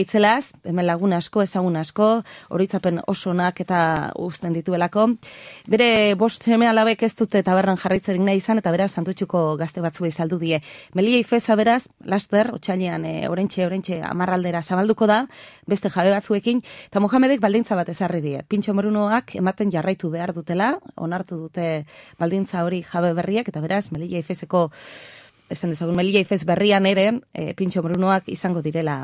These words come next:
jateko, izango da jateko aukera. Etorkizunean zer egingo duen, e, Mohamedek Melillan?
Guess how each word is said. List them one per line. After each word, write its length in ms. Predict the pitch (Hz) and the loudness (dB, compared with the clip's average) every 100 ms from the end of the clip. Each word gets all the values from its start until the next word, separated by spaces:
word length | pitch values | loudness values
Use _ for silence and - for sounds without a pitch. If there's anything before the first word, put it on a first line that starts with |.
| - - - | -10 -14 -8
jateko, 460 | 185 175 - - - | -6 -6 -6 -8 -6
izango 220 | 170 165 | -4 -4
da 60 | 151 | -4
jateko 300 | 160 156 143 | -8 -6 -8
aukera. 260 | 135 143 139 - - - - _ - | -6 -6 -6 -12 -20 -20 -20 _ -2
Etorkizunean 640 | 208 247 254 - 247 240 | 2 2 0 2 2 4
zer 160 | 254 233 | 2 2
egingo 220 | 240 240 | 2 4
duen, 160 | 240 233 | 4 4
e, 60 | 233 | 2
Mohamedek 400 | 247 247 233 226 | 2 0 2 0
Melillan? 400 | 247 262 233 | 2 2 2